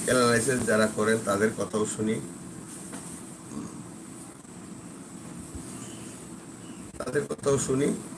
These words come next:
এই কথাগুলি আলো-, আহ, শোনার পরবর্তীতে আমার একটু মনে ধরলো যে আমিও,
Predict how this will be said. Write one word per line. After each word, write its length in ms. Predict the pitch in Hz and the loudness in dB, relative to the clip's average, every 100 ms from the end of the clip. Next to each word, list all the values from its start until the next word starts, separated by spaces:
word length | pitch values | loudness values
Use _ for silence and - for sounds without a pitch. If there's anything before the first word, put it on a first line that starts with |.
| - - - - - - - - - - - - - - - - | -12 -12 -12 -12 -12 -12 -12 -10 -12 -12 -12 -12 -10 -10 -8 2
এই 180 | 139 135 143 | 4 4 4
কথাগুলি 720 | 147 160 165 170 175 175 175 - - - - - | 4 4 4 4 4 4 4 0 -8 -10 -6 0
আলো-, 400 | 147 151 - - | 2 2 0 2
আহ, 340 | 113 104 85 - - - - - - | 2 4 2 -2 -4 -4 -4 -4 0
শোনার 340 | - 151 143 135 | 6 8 8 6
পরবর্তীতে 600 | 160 147 135 123 151 - | 6 8 6 2 0 2
আমার 220 | 113 120 | 4 6
একটু 460 | 123 127 143 131 120 - - - | 4 2 2 2 0 -6 -10 -6
মনে 260 | 120 151 170 | 4 6 8
ধরলো 400 | 143 156 160 160 | 8 8 8 8
যে 160 | 135 123 | 8 6
আমিও, 680 | 123 139 135 131 127 117 | 8 8 8 6 4 2